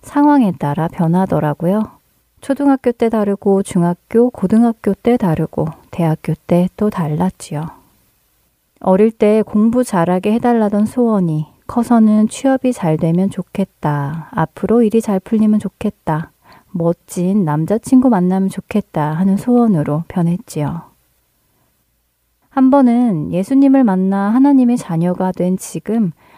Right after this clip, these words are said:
제 안에는 어떤 소원들이 있을까 생각해 보게 되었습니다. 물론 더 이상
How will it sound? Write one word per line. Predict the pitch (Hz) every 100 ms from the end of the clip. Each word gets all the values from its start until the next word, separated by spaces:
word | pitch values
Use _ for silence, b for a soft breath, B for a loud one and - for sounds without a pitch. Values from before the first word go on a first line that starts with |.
| b -
제 | - 196
안에는 | 190 160 175 185 190 190 196
어떤 | - 160 - 240
소원들이 | 262 285 269 262 247
있을까 | 185 - 202 202 - 165 175
생각해 | 226 254 262 254 233
보게 | 190 151
되었습니다. | 156 156 165 - 170 156 147 147 170 - _ _ _ _ _
물론 | - 190 196 202 208 165 147 b b b b
더 | - 175
이상 | 202 233 220 220